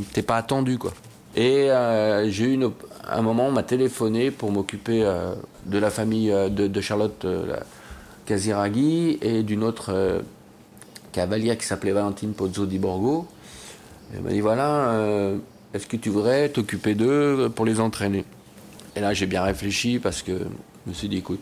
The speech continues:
j'ai cette opportunité de m'occuper de ces deux cavalières qui sont, qui sont top.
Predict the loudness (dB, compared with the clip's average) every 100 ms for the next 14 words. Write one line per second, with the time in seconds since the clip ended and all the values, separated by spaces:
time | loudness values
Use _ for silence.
0 | -10 -20 -20 -20 -20 -12 -4 -2 0 0
1 | 0 0 -2 -4 -4 -2 0 0 0 0
2 | 0 -2 -4 -2 2 0 0 -4 -4 -2
3 | 0 2 2 0 -4 -8 -8 -10 -16 -20
4 | -18 -10 -6 -2 -2 -2